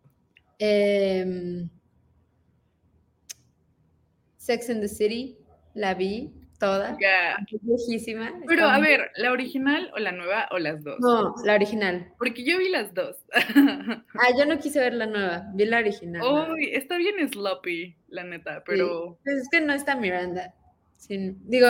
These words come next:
Speaker 1: no está Samantha.
Speaker 2: Ajá, Samantha.
Speaker 1: Sin
Speaker 2: Al
Speaker 1: Samantha.
Speaker 2: final hace un came-, un cameo mega forzado, pero,
Speaker 1: Mm.
Speaker 2: este, pero sí, también aquí amamos Sex and the City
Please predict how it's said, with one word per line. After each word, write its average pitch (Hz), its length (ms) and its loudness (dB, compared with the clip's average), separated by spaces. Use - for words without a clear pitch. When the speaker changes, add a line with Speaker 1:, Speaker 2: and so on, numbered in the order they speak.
Speaker 1:
no 233 80 0
está 254 360 4
Samantha. 185 560 -4
Speaker 2:
Ajá, 208 240 -10
Samantha. 175 520 -10
Speaker 1:
Sin 208 100 -2
Speaker 2:
Al 320 120 6
Speaker 1:
Samantha. 359 60 -4
Speaker 2:
final 403 220 0
hace 494 420 2
un 294 160 4
came-, 247 520 -4
un 247 120 -4
cameo 226 640 -8
mega 214 500 -4
forzado, 175 680 -10
pero, 208 580 0
Speaker 1:
Mm. 214 100 -6
Speaker 2:
este, 165 720 -10
pero 175 160 -6
sí, 160 340 -6
también 220 340 0
aquí 254 380 -2
amamos 233 440 -4
Sex 202 220 -10
and 190 140 -12
the 175 80 -14
City 175 420 -10